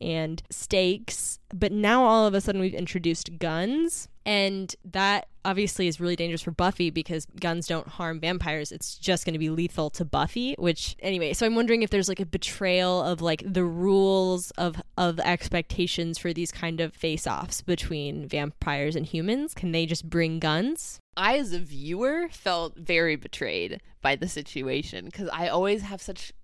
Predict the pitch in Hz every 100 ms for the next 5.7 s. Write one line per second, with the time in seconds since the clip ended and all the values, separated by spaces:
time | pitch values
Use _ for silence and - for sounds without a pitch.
0 | - - - 165 156 170 147 147 170 -
1 | 170 165 151 165 156 160 143 139 143 151
2 | 147 - 175 - - 143 147 139 - 165
3 | - 160 147 135 - - - - - 196
4 | 165 139 - 147 139 - - 170 170 180
5 | 180 165 - 156 143 143